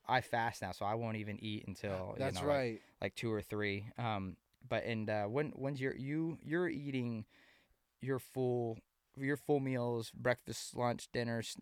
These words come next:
Speaker 1: snacks. You're eating six
Speaker 2: I w-,
Speaker 1: meals a day.
Speaker 2: yeah, I wouldn't really call them full, but yeah, they are six
Speaker 1: But at regular times,
Speaker 2: regular
Speaker 1: yeah.
Speaker 2: times, uh, yeah,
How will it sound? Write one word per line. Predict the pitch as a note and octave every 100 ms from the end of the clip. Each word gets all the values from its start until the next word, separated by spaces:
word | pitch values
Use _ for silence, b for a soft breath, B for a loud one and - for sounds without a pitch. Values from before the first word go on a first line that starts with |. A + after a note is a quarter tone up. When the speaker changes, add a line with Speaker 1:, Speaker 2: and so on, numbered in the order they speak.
| -
Speaker 1:
snacks. | - - B2+ A#2+ -
You're | C3+ C3+
eating | D#2+ -
six | - A#2+ -
Speaker 2:
I | -
w-, | D3
Speaker 1:
meals | A2+
a |
day. | A2+ A2+ E3
Speaker 2:
yeah, | D3+
I | D3+
wouldn't | F3+ E3
really | D3+
call | C3+ D3+
them | C#3 B2+
full, | - - D#3+ F3+ E3+ -
but | B2+ B2 - - b b b
yeah, | D3 C3+
they | C#3+ C#3+
are | C3+ C3
six | B2+ - B2+
Speaker 1:
But | A#2
at | G2+
regular | A2 G#2 G2+
times, | - G#2 G2+ D3
Speaker 2:
regular | D#3 C#3+ C#3
Speaker 1:
yeah. | -
Speaker 2:
times, | C#3 C3 B2+
uh, | B2+
yeah, | A#2+ B2 A2